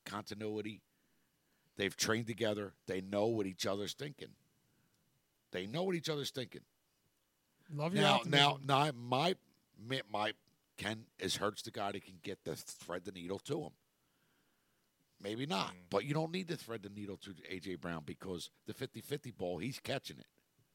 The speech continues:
Speaker 1: He will catch that fifty-fifty ball.
Speaker 2: I think you're, I, I, I like A J Brown, but I think you're going a little
Speaker 1: He's the
Speaker 2: too
Speaker 1: seventh best wide receiver in the entire N F L.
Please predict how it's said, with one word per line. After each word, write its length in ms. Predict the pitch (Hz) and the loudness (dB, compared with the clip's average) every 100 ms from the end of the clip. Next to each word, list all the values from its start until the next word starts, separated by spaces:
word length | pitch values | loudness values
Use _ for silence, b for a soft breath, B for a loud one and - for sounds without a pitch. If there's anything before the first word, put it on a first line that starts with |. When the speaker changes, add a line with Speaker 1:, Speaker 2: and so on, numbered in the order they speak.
| _ _ _ _ _ _ _ _ | _ _ _ _ _ _ _ _
Speaker 1:
He 200 | - 107 | -4 -4
will 260 | 98 117 135 | 2 2 2
catch 300 | - 120 - | -2 -6 -6
that 180 | 107 - | -8 -8
fifty-fifty 540 | 104 92 98 87 80 | -14 -14 -16 -16 -14
ball. 260 | 65 53 - _ _ _ | -16 -18 -20 _ _ _
Speaker 2:
I 140 | _ _ | _ _
think 180 | 180 - | -8 -4
you're, 160 | 180 - _ _ _ _ _ _ _ _ - | -6 -8 _ _ _ _ _ _ _ _ -12
I, 40 | 170 | -10
I, 320 | 156 143 156 | -8 -4 -2
I 20 | |
like 320 | 170 175 190 | 0 0 0
A 120 | 214 | -2
J 180 | 202 220 | 0 -2
Brown, 280 | 202 202 196 | 0 0 0
but 80 | 175 | -2
I 60 | |
think 180 | 151 165 | -4 -8
you're 80 | 160 | -6
going 240 | 160 147 143 | -4 -4 -4
a 60 | |
little 640 | 147 160 170 165 160 151 - _ _ _ _ _ _ _ - | -4 0 2 4 2 0 -6 _ _ _ _ _ _ _ -10
Speaker 1:
He's 140 | 127 | -4
the 80 | 165 | 2
Speaker 2:
too 60 | |
Speaker 1:
seventh 420 | 170 170 196 165 - | 4 2 -2 -4 -2
best 260 | 139 - | 0 0
wide 220 | 131 139 | 0 -2
receiver 380 | 131 - 160 139 | -2 -4 -4 -4
in 60 | 110 | -4
the 60 | 107 | -4
entire 420 | - - 156 131 | -6 -6 -4 -2
N 80 | 135 | -4
F 160 | - 180 | -6 -4
L. 320 | 185 82 | -2 -2